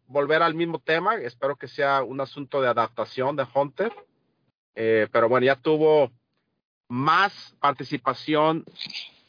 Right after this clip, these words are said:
en este partido como liniero frontal número tres, o sea, con su mano en el piso. Eh,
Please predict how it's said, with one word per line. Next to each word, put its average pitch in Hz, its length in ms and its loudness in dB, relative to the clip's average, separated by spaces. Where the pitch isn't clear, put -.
en 131 160 -4
este 151 320 -4
partido 147 760 0
como 123 600 2
liniero 123 400 0
frontal 131 600 -2
número 127 480 -2
tres, 143 380 2
o 120 60 -10
sea, 120 340 0
con 120 180 -6
su 110 180 -12
mano 120 440 0
en 110 100 -4
el 98 80 -6
piso. 160 500 -4
Eh, 104 120 -8